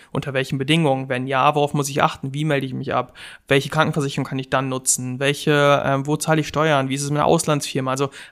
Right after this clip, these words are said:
all das haben wir halt auch mit drin, was halt sonst kein anderer Business Coach, äh, mit drin hat,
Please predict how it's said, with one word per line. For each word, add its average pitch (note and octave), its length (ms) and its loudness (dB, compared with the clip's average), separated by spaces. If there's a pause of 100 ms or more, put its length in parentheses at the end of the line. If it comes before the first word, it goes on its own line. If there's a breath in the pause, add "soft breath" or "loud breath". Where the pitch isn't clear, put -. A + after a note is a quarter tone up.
(120)
all E3+ 340 4
das D#3+ 400 2
haben D3+ 160 4
wir D3 100 4
halt C#3 120 0
auch - 200 2
mit C#3+ 220 0
drin, C#3+ 180 -2
was C3+ 140 -4
halt C#3 140 -2
sonst C#3 180 -2
kein C3 120 -8
anderer D3+ 260 2
Business C3 320 -6
Coach, C3+ 320 -2
äh, C3+ 140 -6
mit B2+ 200 -8
drin C#3 160 0
hat, D3 180 2